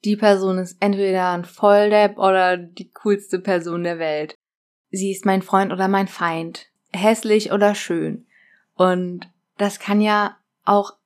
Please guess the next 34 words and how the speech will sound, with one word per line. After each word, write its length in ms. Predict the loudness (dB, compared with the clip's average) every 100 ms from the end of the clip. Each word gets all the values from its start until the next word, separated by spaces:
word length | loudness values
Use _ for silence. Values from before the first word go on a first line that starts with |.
| _
eine 360 | -4 -2 -2 -6 -2
Abschwächung 640 | -4 -2 -2 -2 -2 -6
davon 400 | -6 -6 -8 -6
sein. 380 | -4 -4 -4 -6
Oder 340 | -6 -4 -6 -6
man 160 | -8
kann 200 | -4 -2
ja 160 | 0 -2
auch 160 | -4 -4
gut 180 | -4
und 160 | -4 -4
schlecht 320 | -4 -6 -4
gleichzeitig 720 | -2 -2 -2 -6 -6 -6 -10
sein. 380 | -6 -6 -4 -8
Oder 420 | -6 -6 -4 -8 _ _ _ _ _
eben 280 | -2 0 0
wie 100 | 0
in 100 | -2
diesem 280 | 2 4 4
Fall 500 | 2 -2 -2 -4 -8 _ _ _ _ _
manche 380 | 2 4 4 2
Sachen 540 | 0 0 0 0 -4 -4
richtig 380 | -4 -4 -10 -6
gut 240 | -2 -2
hinkriegen 640 | 2 2 2 0 0 2 2
und 300 | 0 -6 -2
andere 640 | 0 2 0 0 -2 0
noch 180 | 0 2
nicht 220 | 0 0
so 120 | -4
gut 220 | -2 -2 -2
und 160 | 0
dafür 460 | 0 0 -2 -4 -2
halt 400 | -4 -4 -8